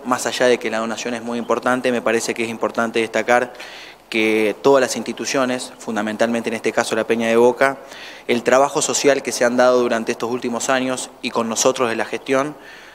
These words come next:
vamos a redoblar el esfuerzo para que sea por cuatro años más y que nos sigan acompañando. Es muy difícil que el municipio haga determinadas cosas solo, así que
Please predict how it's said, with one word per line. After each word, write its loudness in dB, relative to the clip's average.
vamos 2
a 2
redoblar 4
el 4
esfuerzo 0
para 0
que -6
sea 0
por -4
cuatro 0
años -2
más 0
y -6
que -8
nos -10
sigan -6
acompañando. -2
Es 0
muy -4
difícil -6
que -4
el -2
municipio 2
haga 6
determinadas 0
cosas -4
solo, 0
así 0
que 4